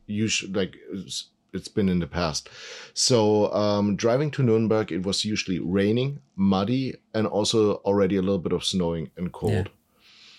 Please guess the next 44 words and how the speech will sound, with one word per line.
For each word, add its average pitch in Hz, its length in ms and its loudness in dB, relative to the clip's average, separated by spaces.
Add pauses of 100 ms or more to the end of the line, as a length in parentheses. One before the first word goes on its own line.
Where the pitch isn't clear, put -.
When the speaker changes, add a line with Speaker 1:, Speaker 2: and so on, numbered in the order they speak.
(180)
Speaker 1:
And 101 500 2
I 107 200 2
remember 107 500 2
always 104 400 2
driving 95 360 0
up 90 140 -2
to - 80 -6
the 101 100 0
exhibition. 92 500 -4
It's - 140 -6
the 92 80 -4
last 92 300 -2
exhibition 95 500 -4
of 85 160 -2
the 104 100 -2
year. 95 340 -2 (580)
So, 98 260 0
you 95 220 2
know, 101 340 4
after 95 380 0
that, 98 300 2
it's - 220 -8
just - 280 -4
the 98 100 0
end 98 120 2
of 90 120 -2
year 95 140 0
visits 95 400 -4
to 107 100 -2
the 95 100 0
customer, 107 460 -2
and 104 140 0
then 92 120 2
the 90 60 -2
year's 90 300 -2
over. 113 380 -2 (260)
So - 180 -4
this 110 240 0
Speaker 2:
Mm. 110 40 -4
Speaker 1:
kind 107 240 0
of 98 280 -2
triggered 104 500 0
for 98 240 0
me 95 440 2